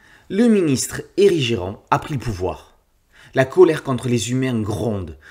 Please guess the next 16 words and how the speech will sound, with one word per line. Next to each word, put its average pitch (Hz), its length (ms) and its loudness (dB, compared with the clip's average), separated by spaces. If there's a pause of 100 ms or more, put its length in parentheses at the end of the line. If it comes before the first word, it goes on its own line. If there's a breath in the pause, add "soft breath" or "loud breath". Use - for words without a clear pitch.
(160 loud breath)
Il 165 160 -4
souille 160 420 -2
la 117 120 0
mer 120 240 -2
de 117 80 -4
leurs 101 160 -6
déchets, 98 560 -4 (160 loud breath)
se - 160 -4
promène 151 440 -4
en 120 100 -4
sous-marin 131 640 -4 (200 loud breath)
comme 147 220 0
s'ils 123 240 -4
étaient 113 180 -2
chez 92 400 -6
eux. 78 140 -14